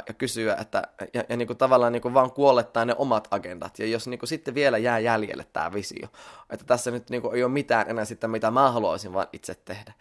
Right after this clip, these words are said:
niin sitten mä tiesin, että okei, tää edelleen palaa. Mä edelleen niin mietin tätä nukkumaan mennessä ja, ja, ja sängystä noustessa ja lounastauolla ja, ja, ja oppitunnilla. Se on niinku ainut asia, mikä oli sydämellä. Niin silloin mä tiesin, että,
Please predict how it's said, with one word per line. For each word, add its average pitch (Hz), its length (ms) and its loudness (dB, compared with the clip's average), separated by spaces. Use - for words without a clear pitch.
niin 110 80 -8
sitten 107 160 -4
mä 101 100 2
tiesin, 98 260 -10
että - 100 -12
okei, 98 260 0
tää 101 200 2
edelleen 127 440 4
palaa. 87 380 2
Mä 110 240 0
edelleen 120 560 6
niin 104 160 -2
mietin 107 360 0
tätä 92 400 -2
nukkumaan 107 520 -2
mennessä 101 480 -6
ja, 92 240 -2
ja, 92 180 -2
ja 107 60 -4
sängystä 101 460 -2
noustessa 92 540 -6
ja 95 100 -2
lounastauolla 92 800 0
ja, 101 180 0
ja, 107 280 -4
ja 113 160 2
oppitunnilla. 104 580 -4
Se 110 80 -10
on - 20 -6
niinku 113 220 -6
ainut 113 280 4
asia, 104 260 -4
mikä 90 200 -4
oli 92 160 -2
sydämellä. 90 460 -10
Niin 113 100 -6
silloin 117 200 -2
mä 110 120 2
tiesin, 101 400 -4
että, 101 260 -10